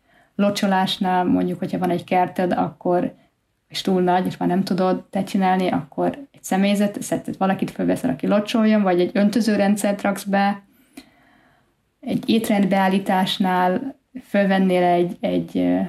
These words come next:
egy személyes tanácsadót, aki foglalkozik ezzel, vagy egy applikációt használ, aki segít kialakítani.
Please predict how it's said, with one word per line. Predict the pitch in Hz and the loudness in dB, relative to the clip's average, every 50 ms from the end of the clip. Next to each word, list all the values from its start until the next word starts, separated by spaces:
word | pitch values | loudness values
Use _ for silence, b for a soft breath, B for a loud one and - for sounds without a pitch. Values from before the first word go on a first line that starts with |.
| - - _ _ _ _ _ | -6 -12 _ _ _ _ _
egy | - - | -10 -8
személyes | - - 202 196 185 180 180 - | -4 -2 0 2 2 2 0 0
tanácsadót, | - - 190 185 180 180 185 - 196 185 185 175 | 0 0 2 2 2 2 0 0 -2 -2 -2 -2
aki | 180 180 - | -2 -4 -6
foglalkozik | - - - 196 202 202 196 190 196 208 185 202 196 202 | -6 -4 -2 0 2 2 2 0 0 0 0 -2 -2 0
ezzel, | 202 185 185 185 180 190 190 190 185 | 0 0 0 0 0 2 2 2 2
vagy | 180 180 175 | 2 2 2
egy | 165 - | 2 2
applikációt | 190 196 196 220 202 196 - 196 196 196 - - 196 190 | 0 0 0 0 0 0 0 0 -2 0 -2 -2 -2 -2
használ, | - 208 196 - - 214 196 190 190 190 185 | -2 -2 -2 -2 0 0 2 2 2 2 2
aki | 180 180 - 185 | 0 -2 -2 -6
segít | - - 190 175 180 202 - | -4 -4 -2 -2 -2 -2 -4
kialakítani. | - - 202 190 190 190 - 208 196 - - 196 190 190 196 196 202 196 - b | -2 -2 -2 0 0 -2 -2 -2 -4 -2 0 0 2 2 2 2 0 -2 -4 b